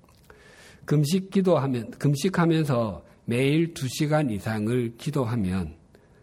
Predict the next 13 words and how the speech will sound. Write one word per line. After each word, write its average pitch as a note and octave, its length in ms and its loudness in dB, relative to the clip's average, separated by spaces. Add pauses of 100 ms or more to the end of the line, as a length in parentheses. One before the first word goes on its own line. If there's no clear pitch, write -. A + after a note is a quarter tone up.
(140)
반드시 G#2+ 840 -2
하나님께서 G#2+ 1080 -6 (440)
응답해 A#2+ 640 -4
주신대와 G2+ 720 -6 (560)
같이 A2+ 580 -4
말하는 A2+ 560 -4
것은 F#2 520 -8 (460)
기도를 G2+ 760 -4 (140)
주문으로 A2+ 920 -6 (380)
전락시키는 G2 960 -8
것입니다. - 500 -14 (1800)
새벽에 E3+ 500 2
기도하고 G#2+ 760 -4